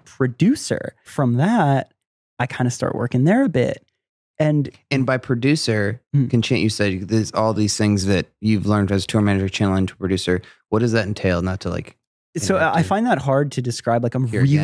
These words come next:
Speaker 2: again.
Speaker 1: bad at
Speaker 2: Yeah.
Speaker 1: corporate titles.
Speaker 2: Yeah, yeah.
Speaker 1: I would
Speaker 2: Well, they're
Speaker 1: probably,
Speaker 2: fucking
Speaker 1: like,
Speaker 2: Yeah.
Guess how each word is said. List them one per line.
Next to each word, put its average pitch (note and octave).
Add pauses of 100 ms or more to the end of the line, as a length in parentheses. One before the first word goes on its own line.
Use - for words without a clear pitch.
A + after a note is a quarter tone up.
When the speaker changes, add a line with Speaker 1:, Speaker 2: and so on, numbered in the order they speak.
(120)
Speaker 2:
again. C#3+
Speaker 1:
bad A#2+
at F#2+
Speaker 2:
Yeah. F2
Speaker 1:
corporate C3
titles. B2+
Speaker 2:
Yeah, F#2
yeah. F2+
Speaker 1:
I D3
would D3+
Speaker 2:
Well, A#2
they're A2+
Speaker 1:
probably, E3+
Speaker 2:
fucking C#3
Speaker 1:
like, F2 (720)
Speaker 2:
Yeah. -